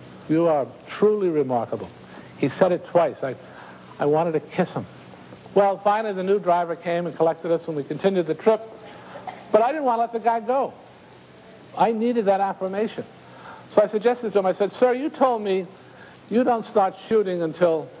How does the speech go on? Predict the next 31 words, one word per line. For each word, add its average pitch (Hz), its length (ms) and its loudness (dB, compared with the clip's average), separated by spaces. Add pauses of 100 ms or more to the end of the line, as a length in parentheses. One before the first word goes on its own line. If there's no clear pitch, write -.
(140)
two 196 120 6
o'clock. 170 340 0
Am 135 100 -4
I 160 100 2
correct?" 175 420 0
He 147 140 -10
said, 156 120 2
"That's 147 220 -2
right." 170 160 2 (680)
I - 80 2
said, - 80 -6
"Well, 180 120 4
I 196 100 2
don't 233 260 -6
tee 190 140 0
off 190 260 0
till 147 120 -2
one 143 200 -4
thirty, 131 380 0 (680)
and 180 80 2
it's 170 100 -2
just - 300 0
going 208 280 2
on 156 260 -2
noon. 254 360 -2 (800)
Why 240 160 4
don't 302 160 -2
you 262 100 2
join 202 480 0
me 156 260 -2
in 160 180 -2